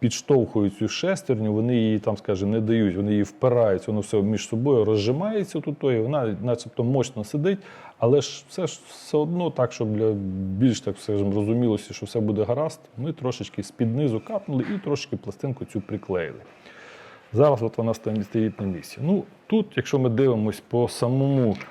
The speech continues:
корпусу, тут же, е, людина попрацювала, все вичистила майже, тут нічого немає. Е, чому це робиться?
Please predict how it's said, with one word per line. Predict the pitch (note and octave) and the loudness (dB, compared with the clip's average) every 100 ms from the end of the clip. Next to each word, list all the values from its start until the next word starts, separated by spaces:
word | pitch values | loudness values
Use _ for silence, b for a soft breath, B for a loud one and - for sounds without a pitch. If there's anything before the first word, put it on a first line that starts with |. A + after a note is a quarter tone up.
| B | B
корпусу, | - A3+ G#3 F#3 - D3+ C3 - | 0 2 2 -2 -2 0 0 2
тут | D#3 | 2
же, | A#2 A#2 | 4 2
е, | G#2+ A2 A2 | 2 2 2
людина | B2 B2+ A#2+ G#2+ G2 F#2+ F#2+ | 2 2 2 2 0 0 -2
попрацювала, | A#2+ C3+ C3+ C#3+ D#3 G3 D#3+ | -4 -2 -2 0 2 4 2
все | B2 - C3 | -2 0 2
вичистила | A#2 E3 F#3+ - - D3 D3 | 4 4 2 -6 -4 0 0
майже, | C#3+ C#3+ A#2+ | 2 2 0
тут | A#2 A#2 - | -2 -4 -2
нічого | A#2 B2+ A2 G#2+ | -4 2 2 2
немає. | A#2 C3+ F3 F3+ - B B B B B B A2+ | -2 -2 -2 -2 -6 B B B B B B 2
Е, | A2+ A2+ A2+ | 4 4 2
чому | - D3 D3+ | 2 4 4
це | C3+ C3+ | 2 4
робиться? | F3 E3 D#3+ - D3+ D3 | 4 2 0 2 2 2